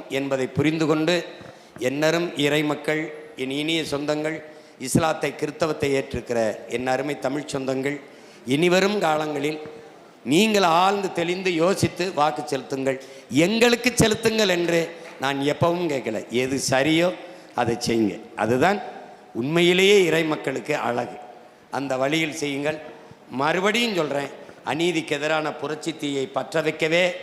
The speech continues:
நான் இந்த பூமிக்கு வந்தேன் என்று சொன்ன இறைமகன் இயேசுவின் வாக்கியத்தை நினைவில் வைத்துக் கொள்ளுங்கள். "உன்னுடைய அதிகாரத்தை உன் இனம் சாராதவனிடத்தில் ஒப்படைக்காதே" என்று சொன்னதையும்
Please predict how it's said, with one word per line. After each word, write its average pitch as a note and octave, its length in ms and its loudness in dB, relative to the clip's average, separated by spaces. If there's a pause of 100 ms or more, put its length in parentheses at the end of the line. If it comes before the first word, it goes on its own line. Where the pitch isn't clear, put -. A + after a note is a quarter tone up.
(360)
நான் C#3 220 0
இந்த B2 140 -2 (100)
பூமிக்கு D#3 360 0 (100)
வந்தேன் F3+ 420 2 (200)
என்று C3 280 -2
சொன்ன C3+ 280 0 (640)
இறைமகன் C#3+ 560 -2
இயேசுவின் C#3 460 0
வாக்கியத்தை C#3+ 540 0
நினைவில் C#3 320 0
வைத்துக் C3 260 -4
கொள்ளுங்கள். C#3+ 400 2 (680)
"உன்னுடைய G3 440 6
அதிகாரத்தை F#3 520 4 (100)
உன் D#3 200 4
இனம் F#3+ 280 2
சாராதவனிடத்தில் D3+ 840 4
ஒப்படைக்காதே" D#3+ 640 6 (840)
என்று C3+ 180 6 (120)
சொன்னதையும் C#3+ 440 4